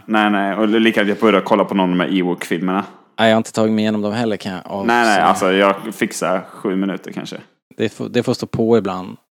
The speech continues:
Speaker 2: Men, eh, nej, jag zonar ut tyvärr, alltså.
Speaker 1: Visst, som jag minns det, så pratade Ewoks, alltså engelska. Gjorde de? Eh, minns jag det helt
Speaker 2: Eh,
Speaker 1: fel?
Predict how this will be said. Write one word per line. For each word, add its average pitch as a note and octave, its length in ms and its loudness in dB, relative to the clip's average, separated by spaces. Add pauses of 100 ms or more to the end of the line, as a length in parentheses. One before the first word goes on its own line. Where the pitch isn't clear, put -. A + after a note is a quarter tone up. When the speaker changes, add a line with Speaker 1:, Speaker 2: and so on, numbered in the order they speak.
(260)
Speaker 2:
Men, G2 380 -6
eh, G2 720 -8 (260)
nej, G#2+ 180 0
jag G2+ 120 -2
zonar F#2+ 360 -4
ut F#2+ 300 -6
tyvärr, G2 280 -4
alltså. - 220 -12 (1600)
Speaker 1:
Visst, C#3 440 -8
som D3 140 0
jag F#3+ 140 4
minns A2+ 240 0
det, A2+ 160 -2 (540)
så A#2 120 -4
pratade C#3 640 -4
Ewoks, F#2+ 720 -6 (160)
alltså - 240 -8
engelska. G2 480 -6 (520)
Gjorde A#2+ 240 -4 (420)
de? - 60 -10
Eh, G#2+ 280 0
minns B2 180 0
jag F#3 100 -2
det C3+ 40 -2
helt A2 160 -2
Speaker 2:
Eh, - 40 -8
Speaker 1:
fel? G2+ 160 -4